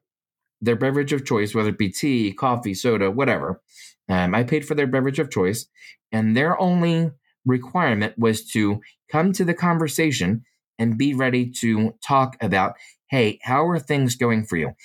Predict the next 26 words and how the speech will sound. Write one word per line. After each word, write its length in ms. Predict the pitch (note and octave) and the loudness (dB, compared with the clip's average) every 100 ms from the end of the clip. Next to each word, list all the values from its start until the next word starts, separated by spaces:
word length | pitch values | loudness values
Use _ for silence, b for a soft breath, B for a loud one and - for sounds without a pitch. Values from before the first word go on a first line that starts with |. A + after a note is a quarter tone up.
| B _ | B _
How's 280 | B2 C3+ C3+ | -2 0 0
your 140 | C#3 | -2
job 400 | B2 B2 B2+ B2 | 0 0 0 0
going? 320 | A2 E2 C#2+ - b - | -2 -4 -6 -14 b 0
How's 220 | E3 F#3 | 0 2
your 120 | F3 | -2
family 320 | - D3 D3 | 0 0 0
back 240 | C3+ B2+ B2+ | 0 0 0
home? 320 | A#2 D2 - - B - | -2 -2 -6 -18 B -6
What 160 | C#3 | 0
is 180 | F3+ E3 | 0 0
it 120 | E3+ | -2
that 60 | C#3+ | -2
you 100 | C#3+ | 0
wanna 140 | C#3 | 0
accomplish 580 | B2+ - C#3+ C3+ B2+ A#2+ | -2 -2 -2 2 0 0
while 200 | A2+ A2+ | 0 2
you're 160 | G#2+ G#2 | 2 2
here? 240 | F#2+ C#2+ B B | 0 -2 B B
What 200 | G#2+ A#2+ | 0 0
can 160 | B2 B2 | 2 0
I 120 | B2+ | 0
do 180 | A#2+ C3+ | 0 -2
to 140 | C3 C3 | 0 0
enable 340 | C3 F3 G#2 | 2 2 0
that? 200 | D2 - | -2 -6